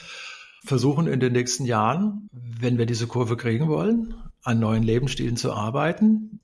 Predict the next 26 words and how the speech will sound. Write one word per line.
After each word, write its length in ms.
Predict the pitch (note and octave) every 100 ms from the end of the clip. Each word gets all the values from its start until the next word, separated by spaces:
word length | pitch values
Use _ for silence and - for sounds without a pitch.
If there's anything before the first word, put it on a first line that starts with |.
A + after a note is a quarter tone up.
| -
die 240 | C#3+ F#3
aber, 600 | C#3 D3 F3 A3 B3 - -
der 120 | A#2 A2+
Freiheitsbegriff 840 | A#2+ B2+ C3 - C3+ - C3 -
ist 180 | B2+ A2+
ein 120 | -
schwieriger 420 | - F#3 F#3+ E3+
Begriff, 380 | D#3 D3+ D3+ C#3
aber 240 | C3 B2+
der 320 | A#2+ A#2 A#2+ B2 -
hat 200 | A2+ B2+
ja 100 | B2+
auch 100 | B2
bei 100 | A#2+
den 140 | A#2 A#2
Corona-Demonstrationen 1200 | A2+ A#2 D3+ D#3+ D3+ D#3 - D3 - D3 D3 C#3+
im 100 | B2+
Vor-, 440 | - C3+ D3 G2 -
Vordergrund 560 | C#3 C#3+ C#3+ C3+ C3+
gestanden. 540 | - - A#2+ B2+ - -
Also 200 | A#2 A#2
das, 240 | A#2 -
das 160 | G#2+ -
Thema 280 | B2+ A#2+ A#2+
Freiheit 560 | - C3 E3 D#3 E3
und 220 | C#3 B2